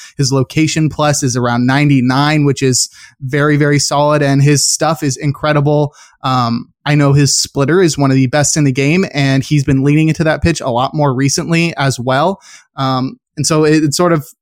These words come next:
it all makes sense why he, he's starting to become a better pitcher. He's throwing in the zone more. He's changed his pitch mix. He's throwing harder. And going to a team like the Orioles, where not only do they have a ballpark that I really like for most pitchers,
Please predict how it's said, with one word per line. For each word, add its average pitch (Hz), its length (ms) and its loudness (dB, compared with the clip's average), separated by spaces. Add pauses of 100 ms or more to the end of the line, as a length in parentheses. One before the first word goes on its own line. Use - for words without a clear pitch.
(640)
it 165 80 0
all 151 140 0
makes 151 220 -2
sense 156 200 0
why 127 260 0
he, 147 200 4
he's 143 180 2
starting 143 340 2
to 139 480 2 (500)
become 143 300 2
a 139 60 2
better 139 220 0
pitcher. 147 260 0
He's 143 140 0
throwing 135 240 0
in 131 80 2
the 131 80 0
zone 147 280 2
more. 139 320 2 (220)
He's 147 120 -2
changed 139 200 0
his 123 140 -8
pitch 170 260 -4
mix. 151 240 0
He's 139 140 -4
throwing 123 240 -6
harder. 156 500 0 (380)
And 135 420 0
going 160 280 2
to 165 120 2
a 151 60 2
team 156 260 0
like 139 200 2
the 143 160 0
Orioles, 180 520 2
where 151 120 -2
not 156 180 0
only 165 240 2
do 147 100 2
they 139 120 2
have 135 320 0
a 139 160 0
ballpark 123 560 -2
that - 220 -4
I 139 80 -2
really 131 280 0
like 127 260 -2
for 131 220 -2
most 147 380 0
pitchers, 123 520 -2